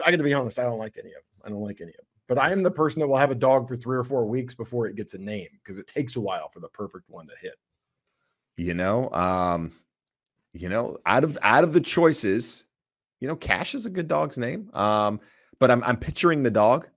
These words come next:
Speaker 2: I just don't picture that dog being a Cash. I'm thinking a Stella, not a Stella, Stella.
Speaker 1: Stella,
Speaker 2: And that
Speaker 1: a Stella Artois.
Speaker 2: <laughs> Yeah, there you go. Uh, and so I, I say Stella. You go with Stella.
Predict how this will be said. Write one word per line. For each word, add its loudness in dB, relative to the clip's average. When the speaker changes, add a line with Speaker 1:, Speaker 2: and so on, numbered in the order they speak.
Speaker 2:
I -6
just -8
don't -2
picture -2
that 2
dog 2
being -6
a -8
Cash. -4
I'm -2
thinking -6
a -2
Stella, -4
not 2
a 8
Stella, -2
Stella. -2
Speaker 1:
Stella, 2
Speaker 2:
And 4
that 2
Speaker 1:
a 0
Stella 6
Artois. 4
Speaker 2:
<laughs> -8
Yeah, -4
there 2
you 0
go. -2
Uh, 8
and 0
so 4
I, -4
I 0
say -2
Stella. -4
You -8
go 2
with -2
Stella. -6